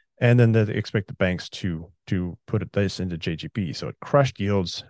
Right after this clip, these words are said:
sort of at the, that belly of the curve, of the Japanese yield curve, at a time when yields are actually rebounding elsewhere a little bit. So that's just doubling down the pressure again, once again, on the Japanese yen. The irony being that they could be sort of trying to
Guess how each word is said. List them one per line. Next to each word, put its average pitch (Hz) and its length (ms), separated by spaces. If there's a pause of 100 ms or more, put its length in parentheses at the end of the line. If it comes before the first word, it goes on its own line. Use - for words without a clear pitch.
sort 107 200
of 95 80
at 95 80
the, 87 320
that 95 200
belly 104 240
of 92 80
the 92 80
curve, 110 600
of 101 80
the 87 60
Japanese 92 520
yield 85 220
curve, 80 340 (340)
at 95 100
a 101 60
time 92 320
when 87 80
yields 90 200
are 85 40
actually 80 300
rebounding 101 480
elsewhere 127 380
a 113 60
little 107 160
bit. 95 220 (360)
So - 160
that's 120 220
just 113 160
doubling 95 380
down 87 220
the 87 60
pressure 92 340
again, 82 340 (140)
once 92 180
again, 85 200
on 82 80
the 78 60
Japanese 80 480
yen. 80 160
The 85 160
irony 139 340
being 101 320
that 92 120
they 98 140
could 160 280
be 123 140
sort 113 240
of 98 80
trying 107 320
to 98 260